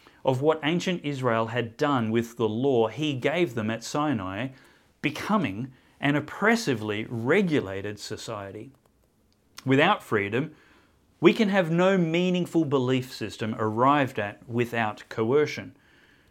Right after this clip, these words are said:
The freedom to not believe and do whatever we're told to do is the only thing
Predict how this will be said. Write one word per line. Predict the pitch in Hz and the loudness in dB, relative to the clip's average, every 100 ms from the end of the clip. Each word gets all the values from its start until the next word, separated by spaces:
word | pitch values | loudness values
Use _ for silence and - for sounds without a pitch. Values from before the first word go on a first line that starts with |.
| _ - | _ -2
The | 135 | 2
freedom | 180 185 170 151 | 6 8 6 4
to | 139 139 | 2 2
not | 135 139 151 - 131 | 4 4 4 4 2
believe | 123 104 98 101 | 0 2 -2 -2
and | 113 110 104 | 0 0 0
do | 120 131 120 107 | 4 4 4 2
whatever | 113 117 113 | 4 4 4
we're | 110 107 98 | 2 0 0
told | 131 151 156 | 2 2 2
to | - | -4
do | 98 95 101 131 - _ _ - | -6 -4 -4 -6 -10 _ _ -4
is | 147 131 | -2 -2
the | 156 156 | -4 -2
only | 160 190 196 | 0 0 0
thing | 180 135 123 | -2 -2 -2